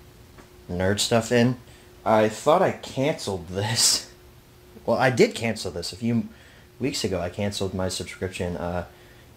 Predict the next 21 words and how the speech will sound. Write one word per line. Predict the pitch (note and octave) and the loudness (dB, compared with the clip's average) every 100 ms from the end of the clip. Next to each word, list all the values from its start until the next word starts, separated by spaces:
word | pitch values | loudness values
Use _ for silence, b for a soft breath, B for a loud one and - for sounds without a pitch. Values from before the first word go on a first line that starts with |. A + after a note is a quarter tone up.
| - | -4
but | G2+ | 2
I | G#2+ | 2
think | G#2+ D3 | 2 2
it | D3 | 2
renewed, | G2+ G#2 G2+ A2+ B2+ B2 - - - - | 4 4 4 6 4 0 -12 -20 -20 -4
automatically | G2 G#2 G#2 G#2 A2 | 0 4 4 2 2
renewed | G#2 G#2+ | 4 2
before | G#2 F#2+ F#2 | 0 -2 -2
I | |
canceled | F2 G2 F#2+ G2+ | 0 -2 0 2
it, | G#2 F#2+ | 0 0
because | F#2 F#2 | -2 -2
I | |
think | F#2 G#2+ G#2 | -2 -2 -2
this | G2 F#2+ | -2 -4
is | F#2 F2 | -4 -6
December's | F2+ - G2 B2+ E3+ F3 | -6 -2 2 4 4 4
box. | F#3 G3+ G3+ G#3 - - - - | 0 -2 -2 -2 -2 -2 -6 -4
I | - A2+ | 2 4
don't | G2 | 4
remember. | F#2 G2 G2 G2 G2 | 0 0 2 2 0